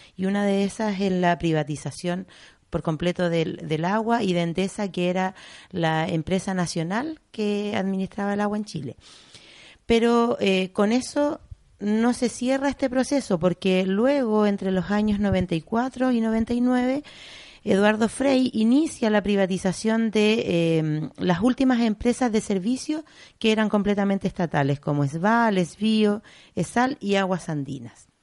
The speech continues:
¿Qué ocurre? Que el Estado, eh, sigue siendo pro-, propietario,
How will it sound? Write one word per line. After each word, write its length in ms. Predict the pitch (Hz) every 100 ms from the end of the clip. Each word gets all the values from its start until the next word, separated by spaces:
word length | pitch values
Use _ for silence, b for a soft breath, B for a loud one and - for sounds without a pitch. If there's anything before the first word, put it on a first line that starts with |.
| _ _ _ _ - -
¿Qué 100 | -
ocurre? 460 | 208 233 247 277 320 B B B B -
Que 320 | 190 190 190
el 80 | 180
Estado, 640 | - 240 247 269 285 339 B B B -
eh, 260 | 190 185
sigue 340 | 202 - 262 269
siendo 600 | - 269 269 269 269 262
pro-, 240 | 233 220 - -
propietario, 800 | - 196 185 185 220 233 254 269